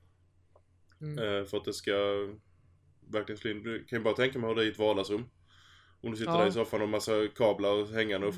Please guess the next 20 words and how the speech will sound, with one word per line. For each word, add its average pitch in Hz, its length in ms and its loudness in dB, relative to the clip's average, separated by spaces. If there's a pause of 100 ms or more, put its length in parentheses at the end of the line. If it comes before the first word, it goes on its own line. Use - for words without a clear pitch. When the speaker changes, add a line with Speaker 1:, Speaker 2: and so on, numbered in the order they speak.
Speaker 2:
folk 101 100 0
ska - 120 -10
gå 104 80 -6
Speaker 1:
Där 175 100 4
Speaker 2:
ut 170 60 6
Speaker 1:
hade 180 180 6
Speaker 2:
där 175 80 8
Speaker 1:
jag 160 140 6
Speaker 2:
och, 107 440 0
och 117 80 -2
du 113 80 4
har 113 120 6
djur, 110 320 4
katter 117 400 0
och 104 140 4
hundar 110 300 0
och, 101 320 0 (180)
mm, 101 200 -14 (360)
alltså 110 160 -6
det... 110 340 2